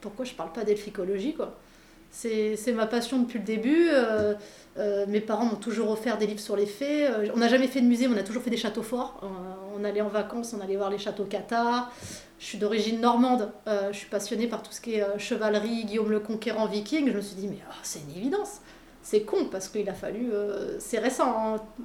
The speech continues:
Je crois que c'est à trente-neuf ans que j'ai fait la bascule. Je me suis dit, « Mais c'est ça qu'il faut que je dise. » Alors que c'était en moi, c'était dans mon appartement, les livres, les trucs.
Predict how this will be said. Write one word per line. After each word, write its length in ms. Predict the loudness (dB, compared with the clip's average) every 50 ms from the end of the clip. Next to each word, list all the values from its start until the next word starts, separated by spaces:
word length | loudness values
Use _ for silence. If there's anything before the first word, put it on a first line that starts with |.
| -14 -16 -20 -20 -18
Je 160 | -16 -16 -6
crois 160 | -4 -2 -2
que 60 | -2
c'est 160 | -2 -2 -2
à 100 | 0 -2
trente-neuf 400 | -2 -2 -2 -4 -2 0 0 0
ans 80 | 2 2
que 80 | 0 0
j'ai 60 | -2
fait 100 | -2 -2
la 60 | 0
bascule. 340 | 0 0 -2 -2 -2 -2 -2 -2
Je 80 | -2
me 60 | -2
suis 120 | -4 -4 -2
dit, « 80 | 0 0
Mais 80 | 0
c'est 160 | 0 -2 -4 -4
ça 180 | -2 -2 -4
qu'il 120 | -4 -4 -6
faut 160 | -10 -8 -6
que 40 | -4
je 80 | -4
dise. » 240 | -2 -4 -4 -6 -10 -12 -18 -20 -20 -20 -20 -20 -20 -20 -20 -20 -16 -6 -2
Alors 260 | 2 4 6 6 4
que 60 | 4
c'était 280 | 0 -4 -4 -4 -2 -2
en 120 | -2 0
moi, 180 | 2 2 0 0
c'était 320 | -2 -4 -8 -8 -8 -8
dans 140 | -6 -4 -4
mon 160 | -4 -4 -4
appartement, 540 | -4 -6 -6 -8 -10 -10 -8 -4 -2 0 2
les 120 | 4 4 4
livres, 220 | 4 2 0 0
les 100 | -2 -4
trucs. 280 | -2 -2 -2 -4 -4 -4